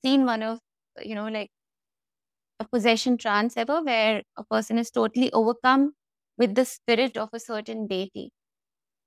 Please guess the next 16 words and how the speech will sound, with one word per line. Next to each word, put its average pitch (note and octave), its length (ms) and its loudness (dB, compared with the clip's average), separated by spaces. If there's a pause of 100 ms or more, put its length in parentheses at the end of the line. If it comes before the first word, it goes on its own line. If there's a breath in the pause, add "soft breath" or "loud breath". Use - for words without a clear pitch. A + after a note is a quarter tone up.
(100)
or G#3+ 100 -2
a A3+ 120 2
god G3+ 440 2
or G#3 120 -4
a G#3+ 60 -4
goddess. G3+ 520 -4 (520)
So A#3 300 2
these C4 380 2
indigenous B3 560 2
women B3 300 -6
are A#3 480 -4 (360)
going B3 260 2
into C4 240 2
these A#3+ 220 -2
possession G#3+ 480 -2
trances, G#3+ 760 -4